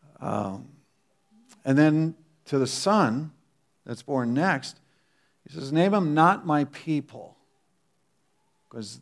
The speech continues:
they're not my people at this point. So, uh, you know, you can imagine the family dynamic.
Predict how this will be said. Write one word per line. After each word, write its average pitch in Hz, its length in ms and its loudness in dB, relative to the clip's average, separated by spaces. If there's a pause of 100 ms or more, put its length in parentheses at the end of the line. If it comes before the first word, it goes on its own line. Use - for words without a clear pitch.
they're 123 240 -4
not 120 460 -2
my 104 160 -8
people - 500 -14
at 101 80 -20
this - 200 -20
point. - 420 -20 (1080)
So, 180 220 6
uh, 165 380 8 (340)
you 151 140 4
know, 143 440 8 (540)
you 175 180 6
can 202 160 6
imagine 180 500 6
the 131 80 2
family 147 440 0
dynamic. 117 760 -4